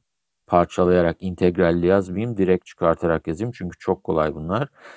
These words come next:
X dışarıya x kare bölü iki diye çıktı. Eksi birden bire. Eksi bu ikincisi x üzeri dört bölü dört diye çıktı. Eksi birden bire.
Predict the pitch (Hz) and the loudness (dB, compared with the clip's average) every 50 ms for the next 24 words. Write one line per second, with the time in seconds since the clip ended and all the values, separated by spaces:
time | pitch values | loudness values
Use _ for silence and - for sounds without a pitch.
0 | - _ _ _ 120 117 - - - 110 101 - - 104 101 110 123 127 123 - | -20 _ _ _ -2 0 0 -6 -4 -4 -4 0 2 4 4 6 4 4 2 0
1 | - - - - 117 110 107 101 95 101 101 104 101 95 - - 98 95 90 87 | -6 -8 -4 0 2 2 2 4 2 2 2 2 0 -2 -2 -8 -6 -2 0 0
2 | 80 - - - _ _ _ 131 131 - 104 92 - - - 92 85 85 85 78 | -2 -2 -8 -20 _ _ _ -4 -4 -2 -2 -6 -6 -6 -12 -8 -6 -6 -6 -4
3 | 78 92 104 120 131 120 98 85 76 - - - _ _ _ _ _ _ _ _ | -2 -2 0 0 -2 -2 -2 -4 -4 -4 -12 -18 _ _ _ _ _ _ _ _
4 | _ _ _ _ _ _ _ - - - - - _ _ _ _ - 107 104 101 | _ _ _ _ _ _ _ -20 -20 -20 -20 -20 _ _ _ _ 2 2 2 2
5 | - - - - 117 123 123 127 _ _ _ _ _ _ _ - 90 85 95 104 | -2 -6 0 2 2 2 2 0 _ _ _ _ _ _ _ -16 -10 -2 0 2
6 | 104 104 98 - - _ - 95 - - - 117 113 107 98 98 90 - - 104 | 4 4 2 0 -6 _ -14 -14 -10 -4 -4 -2 -2 -2 -4 -4 -6 -4 -4 -4
7 | - 107 92 - - - 92 90 98 95 92 87 85 101 101 101 98 - _ 98 | -4 -6 -10 -10 -12 -14 -4 -2 0 0 0 0 2 2 4 4 2 0 _ -2
8 | 92 85 85 78 80 95 92 95 92 - _ 82 80 76 71 - - - _ _ | 0 0 0 -2 0 2 2 2 0 -2 _ -6 -6 -6 -6 -8 -16 -20 _ _
9 | _ _ 80 80 90 104 113 110 _ _ _ _ 87 82 - - - 80 76 78 | _ _ -2 -2 0 -2 -2 -6 _ _ _ _ -10 -10 -10 -12 -14 -10 -8 -8
10 | 73 69 73 76 69 60 57 67 80 82 85 82 80 87 87 92 101 110 | -8 -8 -8 -10 -10 -10 -10 -12 -8 -6 -4 -2 0 2 2 2 0 0